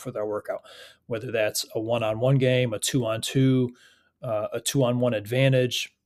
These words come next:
a three-on-three advantage, disadvantage drill, where they're trying to work on driving, reading the help side defender. Do they kick it? Do they keep it? Right? Do they get into a, a protection type dribble and get into a post up, whatever that might be.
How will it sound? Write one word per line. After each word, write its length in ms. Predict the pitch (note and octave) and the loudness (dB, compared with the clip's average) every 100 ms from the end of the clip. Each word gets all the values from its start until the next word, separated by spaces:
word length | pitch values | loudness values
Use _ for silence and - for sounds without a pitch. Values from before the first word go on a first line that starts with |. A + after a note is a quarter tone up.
| _ C3 | _ -14
a 40 | |
three-on-three 1000 | - C3+ B2+ B2 A#2+ C3 B2+ B2+ B2 A#2 C3 | -6 -2 0 -2 -2 0 2 2 0 -4 -8
advantage, 440 | A2 B2+ B2 A#2 | -4 -2 -2 -2
disadvantage 680 | C3 - A#2+ C3+ C3 A#2+ - | -4 -4 -4 -2 0 -2 -6
drill, 360 | C3 B2+ B2+ A#2 | -2 0 2 0
where 120 | A2 | -4
they're 80 | G#2 | -6
trying 260 | - A#2 | -4 -4
to 60 | A2+ | -4
work 200 | A#2 A#2 | -6 -4
on 140 | G#2 | -6
driving, 640 | G#2 A#2 A#2+ A#2+ A#2+ A#2 A#2 - - _ | -2 0 0 0 -2 -8 -10 -18 -20 _
reading 260 | B2 B2 A#2 | -4 -2 -2
the 60 | A2 | -2
help 240 | B2+ B2 | 0 0
side 260 | - A#2 A2 | 0 0 -2
defender. 840 | - C3+ B2 B2 A#2+ A#2 A2+ A2 | -6 -2 -2 0 -2 -2 -6 -8
Do 100 | A2 | -6
they 120 | G2+ | -8
kick 280 | G#2+ B2+ A2 | -4 -6 -4
it? 160 | A#2 A2+ | -8 -8
Do 80 | G#2 | -8
they 140 | B2+ | -8
keep 280 | - A#2+ A#2+ | -8 -10 -6
it? 200 | A2 - _ - | -8 -10 _ -8
Right? 300 | A2+ A2 A2 | -6 -6 -6
Do 80 | A2+ | -8
they 100 | G#2+ | -8
get 140 | G#2+ | -10
into 320 | G#2 G#2+ G#2 - _ | -6 -4 -4 -8 _
a, 220 | A#2+ A2 - | -6 -6 -6
a 60 | - | -8
protection 680 | - B2+ - A#2+ - B2 | -6 -4 -2 -2 -2 -4
type 240 | - A#2+ A2+ | -2 -6 -4
dribble 520 | C3 A#2 A#2+ A#2 G#2+ | -4 0 0 -2 -4
and 140 | A#2+ | -6
get 120 | C3+ | -8
into 180 | A2+ A2+ | -8 -8
a 60 | G2+ | -8
post 340 | - B2 - | 0 0 0
up, 100 | C3 - | -6 -2
whatever 340 | C3 B2 A#2+ | 0 0 2
that 140 | A#2 | -2
might 180 | A2+ A2 | -2 -8
be. 160 | G#2+ | -8